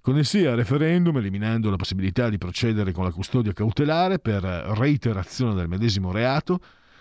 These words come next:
faremo in modo che possano finire in carcere prima della conclusione del processo soltanto gli accusati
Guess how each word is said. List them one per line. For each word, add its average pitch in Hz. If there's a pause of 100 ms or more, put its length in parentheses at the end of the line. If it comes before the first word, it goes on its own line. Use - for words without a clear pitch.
(100)
faremo 190
in 175
modo 165
che 135
possano 135
finire 135
in 113
carcere 143
prima 147
della 135
conclusione 131
del 117
processo 185
soltanto 135
gli 113
accusati 107